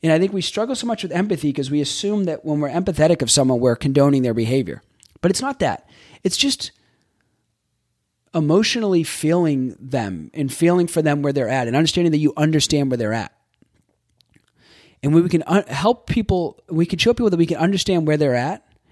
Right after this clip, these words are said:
and what their struggle is. Whether we agree that it should be a struggle or not is irrelevant. But if they're struggling with it, that's a struggle for them. And the second we can,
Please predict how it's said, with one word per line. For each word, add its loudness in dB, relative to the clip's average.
and -2
what 0
their 0
struggle 0
is. -2
Whether 4
we 2
agree 0
that 0
it -4
should -2
be 2
a 2
struggle 0
or 2
not 2
is -2
irrelevant. -2
But 4
if 0
they're 4
struggling 0
with -8
it, -14
that's -2
a -2
struggle -2
for -12
them. -12
And -2
the 2
second -2
we 2
can, -4